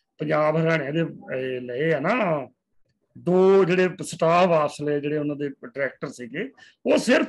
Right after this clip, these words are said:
ਇਹ ਲੋਕਾਂ ਨੂੰ ਭੰਬਲ ਭੂਸਿਆਂ ਚ ਪਾਉਣ ਦੀ ਗੱਲ ਆ। ਇਹ ਫੇਰ ਫਿਰਕੂ ਏਜੰਡਾ ਲਿਆਉਣ ਦੀ ਗੱਲ। ਇਹਦੇ ਚ, ਅਹ, ਯੂ ਟੀ ਦੇ ਵਿੱਚ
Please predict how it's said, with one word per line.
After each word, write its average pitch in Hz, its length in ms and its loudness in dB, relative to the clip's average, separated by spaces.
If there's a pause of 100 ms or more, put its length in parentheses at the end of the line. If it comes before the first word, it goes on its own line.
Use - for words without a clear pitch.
(140)
ਇਹ 277 260 4
ਲੋਕਾਂ 220 520 2
ਨੂੰ 254 300 0
ਭੰਬਲ 185 360 2
ਭੂਸਿਆਂ 196 460 -4
ਚ 196 60 -2
ਪਾਉਣ 165 360 -4
ਦੀ 165 200 -4
ਗੱਲ 156 200 -4
ਆ। 214 80 -6 (320)
ਇਹ 247 120 4
ਫੇਰ 254 320 4
ਫਿਰਕੂ 214 380 2
ਏਜੰਡਾ 202 320 6
ਲਿਆਉਣ 180 300 2
ਦੀ 131 160 -12
ਗੱਲ। - 240 -14 (2000)
ਇਹਦੇ 220 220 4
ਚ, 220 60 4
ਅਹ, 175 680 4
ਯੂ 180 280 2
ਟੀ 240 160 2
ਦੇ 226 140 6
ਵਿੱਚ 214 300 2